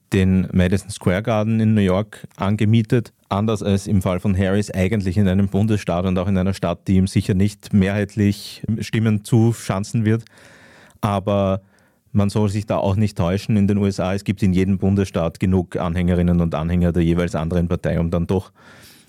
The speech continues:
solche Veranstaltungen vollzukriegen. Und so ist es natürlich auch in einer Stadt mit so vielen Einwohnern und Einwohnerinnen wie New York. Und man hatte zuerst auch angenommen, dass das eher eine Veranstaltung sein soll,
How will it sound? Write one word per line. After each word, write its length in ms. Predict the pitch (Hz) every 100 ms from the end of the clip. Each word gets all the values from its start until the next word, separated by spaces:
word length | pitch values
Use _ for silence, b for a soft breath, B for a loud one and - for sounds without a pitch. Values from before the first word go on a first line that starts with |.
| - -
solche 280 | 101 110
Veranstaltungen 640 | 98 80 90 98 90 101 92
vollzukriegen. 680 | 95 98 - 101 98 98 95
Und 120 | 92
so 160 | 104
ist 100 | 90
es 140 | 92 95
natürlich 420 | 92 104 101 92
auch 140 | 80
in 100 | 92
einer 200 | 85 87
Stadt 340 | 87 85 85 -
mit 160 | 90
so 120 | - 85
vielen 320 | 92 85 82
Einwohnern 640 | 80 85 82 85 87 82
und 180 | 87 -
Einwohnerinnen 680 | 73 80 87 85 87 85 82
wie 60 |
New 140 | 80 80
York. 320 | 76 107 - B B B B B B B B B B B _ _
Und 680 | 113 110 110 110 107 - _
man 220 | - 104 95
hatte 260 | 104 107
zuerst 380 | - 92 95 -
auch 460 | 107 117 - - -
angenommen, 600 | 107 107 104 98 104 98
dass 160 | 92
das 200 | 101 -
eher 260 | 98 98 98
eine 220 | 92 92
Veranstaltung 520 | 92 87 - 98 104
sein 260 | 90 87 90
soll, 380 | 98 87 87